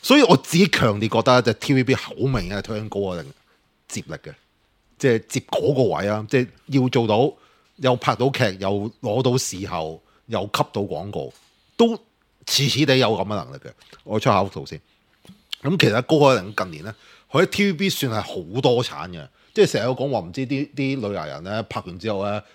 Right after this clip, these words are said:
兩年冇戲開嗰啲呢，誒，佢唔係喎，年年都仲有戲出嘅喎。咁其實，呃，近年嚟講好少依類人㗎啦。咁其實呢，呃，佢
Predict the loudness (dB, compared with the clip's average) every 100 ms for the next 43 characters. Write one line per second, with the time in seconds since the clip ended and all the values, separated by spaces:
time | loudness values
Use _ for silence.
0 | _ -10 -8 -8 -8 -4 -4 -2 -2 -2
1 | -4 -4 -6 -6 -4 8 8 8 4 2
2 | 2 0 -4 -8 -6 -6 -4 -4 -4 -6
3 | -6 -10 -14 -16 -20 _ -8 -8 -2 -2
4 | -2 -6 0 0 2 0 -2 -6 -2 -2
5 | 0 -4 -2 -2 -2 -4 -4 -4 -2 -4
6 | -6 -14 -14 -10 -8 -6 -6 -6 -6 -14
7 | -20 -10 -4 -2 -2 -4 -6 -12 _ _
8 | _ 4 4